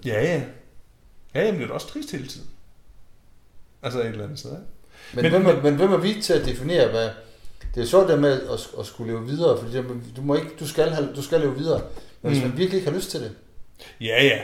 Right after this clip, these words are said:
Speaker 1: ja, ja, selvfølgelig, at, og jeg er jo sådan set, jeg er med på, at det skal være individets eget valg, for så vidt som individet kan træffe nogenlunde fornuftig beslutning, ikke?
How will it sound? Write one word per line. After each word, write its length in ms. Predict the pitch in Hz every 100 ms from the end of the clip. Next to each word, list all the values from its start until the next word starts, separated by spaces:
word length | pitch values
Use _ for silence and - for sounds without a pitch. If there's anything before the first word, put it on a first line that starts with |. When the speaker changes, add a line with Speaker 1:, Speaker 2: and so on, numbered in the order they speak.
| 101 -
Speaker 1:
ja, 60 |
ja, 200 | 110 98
selvfølgelig, 420 | 98 95 127 139
at, 140 | 107 107
og 120 | 107 107
jeg 180 | 104 104
er 40 |
jo 120 | 104
sådan 200 | 135 135
set, 240 | 135 123 - - - - - - - - _ _ _ - - _ _ -
jeg 80 | 113
er 80 | 107
med 180 | 135 170
på, 100 | 151
at 140 | 107 104
det 80 |
skal 180 | - 113
være 120 | 104
individets 840 | 107 139 104 107 104 - - - - - - - - - - - - - - - -
eget 380 | 107 107 113
valg, 240 | 113 120 123
for 440 | - - 170 311
så 180 | - 131
vidt 180 | 113 113
som 120 | 113
individet 380 | 104 107 113 113 - -
kan 100 | -
træffe 260 | - 110 113
nogenlunde 400 | 107 107 104 98
fornuftig 280 | 107 101 101
beslutning, 400 | 139 - - -
ikke? 200 | -